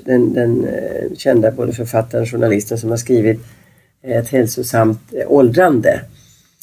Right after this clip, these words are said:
Eh, han har gjort en, en resa världen runt och besökt blå zoner där människor blir som äldst men, och mår bra och är pigga och blir över hundra år.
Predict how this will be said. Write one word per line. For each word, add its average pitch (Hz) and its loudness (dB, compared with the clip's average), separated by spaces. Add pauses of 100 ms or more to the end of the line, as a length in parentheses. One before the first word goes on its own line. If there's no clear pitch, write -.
(140)
Eh, 123 0
han 147 4
har 147 6
gjort 131 4
en, 123 2
en 123 0
resa 123 2
världen 117 4
runt 113 2
och 123 0
besökt 123 -2
blå 131 6
zoner 160 4 (200)
där 131 4
människor 123 4
blir 120 2
som 117 -2
äldst 208 2
men, 131 2
och 123 2
mår 117 4
bra 98 2
och - -4
är - 2
pigga - 0
och - -4
blir 82 2
över 90 0
hundra 117 0
år. - -2